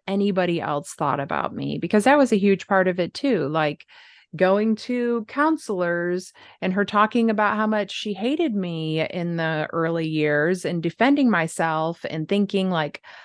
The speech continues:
how I look to all of these people, every doctor that we're taking her to, I just didn't care anymore.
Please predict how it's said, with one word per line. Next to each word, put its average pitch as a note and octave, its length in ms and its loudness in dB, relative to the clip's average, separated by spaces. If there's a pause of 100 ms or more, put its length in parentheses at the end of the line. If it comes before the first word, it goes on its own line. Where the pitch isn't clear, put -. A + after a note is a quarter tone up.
how E3 520 4
I G3 120 2
look C#4+ 360 0
to F#3 220 0
all F3 240 2
of G3+ 160 -2
these A3 240 -6
people, F#3+ 560 0
every G3+ 280 -2
doctor G3+ 580 0
that D#3+ 140 -2
we're F3+ 140 -2
taking G#3 500 -2
her D#3 180 -2
to, D3 360 -4
I E3+ 160 -2 (400)
just - 400 2 (120)
didn't F3+ 340 0
care D#3+ 520 2
anymore. C3+ 640 -4